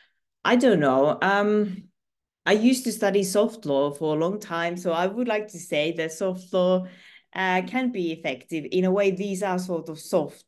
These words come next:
tools to, um, uh,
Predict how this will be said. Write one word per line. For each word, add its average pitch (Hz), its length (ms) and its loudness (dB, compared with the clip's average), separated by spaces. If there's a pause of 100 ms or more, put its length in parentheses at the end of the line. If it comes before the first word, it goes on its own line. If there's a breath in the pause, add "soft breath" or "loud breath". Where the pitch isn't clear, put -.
(160)
tools 156 540 0
to, 143 480 0
um, 135 560 -2 (640 soft breath)
uh, 147 260 -2